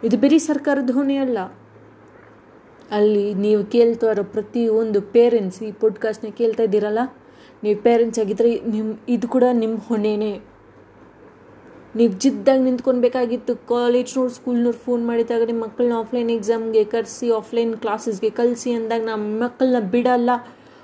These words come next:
ಒಂದು ವರ್ಷ ಹೋದ್ರೂ ಪರವಾಗಿಲ್ಲ, ಎರಡು ವರ್ಷ ಹೋದ್ರೂ ಪರವಾಗಿಲ್ಲ, ನನ್ನ ಮಗಳು ಮನೇಲೇ ಇರಲಿ, ಸುರಕ್ಷಿತವಾಗಿರಲಿ ಅಂತ ನೀವೊಂದು ಸ್ಟ್ಯಾಂಡ್ ತಗೊಂಡಿದ್ದಿದ್ರೆ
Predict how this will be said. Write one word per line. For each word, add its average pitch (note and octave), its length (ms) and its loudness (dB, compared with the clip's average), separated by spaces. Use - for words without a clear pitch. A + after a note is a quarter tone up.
ಒಂದು A3+ 220 4
ವರ್ಷ A#3 160 0
ಹೋದ್ರೂ C4 440 2
ಪರವಾಗಿಲ್ಲ, B3 460 2
ಎರಡು A3+ 200 4
ವರ್ಷ A#3 200 -2
ಹೋದ್ರೂ A#3+ 360 2
ಪರವಾಗಿಲ್ಲ, A3+ 420 -2
ನನ್ನ G#3 220 -6
ಮಗಳು G#3+ 280 0
ಮನೇಲೇ A#3+ 580 2
ಇರಲಿ, A#3 280 2
ಸುರಕ್ಷಿತವಾಗಿರಲಿ G#3+ 880 -4
ಅಂತ G#3 160 -4
ನೀವೊಂದು B3+ 420 2
ಸ್ಟ್ಯಾಂಡ್ A#3 300 -4
ತಗೊಂಡಿದ್ದಿದ್ರೆ G#3+ 840 -2